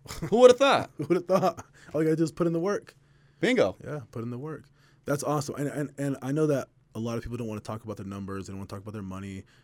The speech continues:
Speaker 1: right? But this, this, this whole U V O group and what we do, we're full transparency,
Speaker 2: Yeah.
Speaker 1: right? We're totally okay with mentoring people, even who are not on our team, even who are not in our brokerage, right?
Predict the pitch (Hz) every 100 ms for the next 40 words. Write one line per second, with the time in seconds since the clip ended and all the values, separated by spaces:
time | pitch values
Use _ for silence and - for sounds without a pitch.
0 | _ 92 95 82 95 127 123 - 113 107
1 | - - 107 104 - 117 107 98 - _
2 | _ _ - 107 110 101 90 98 101 92
3 | 92 82 85 101 92 113 - - - 110
4 | - 101 87 - 82 76 - 67 - 123
5 | 82 87 85 - 95 - 120 110 104 -
6 | 104 98 92 90 _ _ _ _ 98 107
7 | - 101 107 101 90 113 110 101 101 95
8 | 92 82 80 90 78 87 104 104 101 98
9 | 95 85 85 82 80 - 67 - 82 90